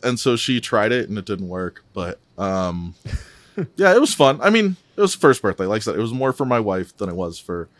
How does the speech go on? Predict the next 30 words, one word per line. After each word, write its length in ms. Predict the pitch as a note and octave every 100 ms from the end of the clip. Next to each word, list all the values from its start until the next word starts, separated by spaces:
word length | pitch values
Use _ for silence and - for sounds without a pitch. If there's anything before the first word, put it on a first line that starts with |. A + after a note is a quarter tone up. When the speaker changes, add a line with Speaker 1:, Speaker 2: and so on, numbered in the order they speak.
| _ _ _ _ -
Speaker 1:
my 120 | G#2+
daughter. 400 | G2 G2 F#2 E2+
I 80 | D#2+
think 220 | E2 F#2
she 200 | - G2+
would 140 | F2+ F#2
have 80 | E2+
been 160 | F2
just 180 | F2 F2
happy 440 | - F#2 - F2 D#2+
with, 380 | E2+ D#2+ _ _ _ _ _ _ _ _ _
you 120 | G2
know, 180 | D#2 D2 _ -
a 80 | E2+
couple 360 | - F#2+ G2 -
arrowroot 640 | F#2 F#2 F#2 E2+ F2+ E2+ -
cookies 540 | - F#2 F2+ E2+ D#2+ -
and, 280 | F2 E2 F#2+ _ _ _ _ _ G2+
and 240 | G2 F2 E2 - -
the 80 | F#2+
ball 220 | F2 E2+
pit, 280 | F2+ D#2+ D2+ _
frankly. 420 | - D#2 D2+ D2+ - - _
But 180 | - A#2+ E3 -
<laughs> 140 | A3+ - - - - _ -
Speaker 2:
Update, 340 | C#3+ E3 D#3 - -
updates 280 | D#3 G3 F#3
from 240 | F3+ C#3+
my 280 | C#3 C#3+ D#3
end. 580 | A2 A2 G#2+ A2+ A2